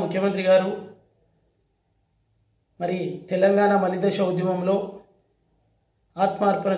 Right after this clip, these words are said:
చేసుకున్నటువంటి శ్రీ కాసోజు శ్రీకాంతాచారి గారి వర్ధంతి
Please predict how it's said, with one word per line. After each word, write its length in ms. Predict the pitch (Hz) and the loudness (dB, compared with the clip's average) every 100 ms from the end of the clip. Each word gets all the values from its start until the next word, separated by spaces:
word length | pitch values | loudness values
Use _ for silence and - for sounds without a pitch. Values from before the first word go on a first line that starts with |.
| 185 | -2
చేసుకున్నటువంటి 720 | 175 190 185 170 180 170 180 165 160 | -6 -4 -6 -4 -4 -4 -6 -6 -6
శ్రీ 160 | 190 180 180 165 - _ _ _ _ _ _ _ _ _ - | -4 -4 -4 -8 -16 _ _ _ _ _ _ _ _ _ -2
కాసోజు 520 | 180 185 202 190 185 170 - - _ _ _ _ _ _ _ _ _ _ _ - | 0 0 0 -2 -4 -8 -10 -18 _ _ _ _ _ _ _ _ _ _ _ -10
శ్రీకాంతాచారి 800 | 196 196 196 190 170 190 175 175 | -6 -2 0 0 0 0 0 0
గారి 240 | 175 175 165 - - _ _ _ _ _ _ _ _ _ _ _ _ _ _ _ _ _ _ _ | 0 -2 -6 -10 -16 _ _ _ _ _ _ _ _ _ _ _ _ _ _ _ _ _ _ _
వర్ధంతి 540 | 165 165 175 190 - | 0 2 4 2 2